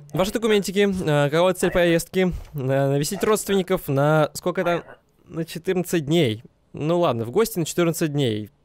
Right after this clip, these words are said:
Так, похож мужик в ведро. А, ведор, блядь. <laughs>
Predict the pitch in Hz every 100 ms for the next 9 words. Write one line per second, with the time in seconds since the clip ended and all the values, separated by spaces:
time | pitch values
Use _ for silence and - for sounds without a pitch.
0 | _ - 131 - - 147 139 - 220 208
1 | - 147 135 131 147 202 - 123 113 113
2 | 120 139 147 190 185 160 - 135 110 131
3 | 147 175 131 127 131 - - -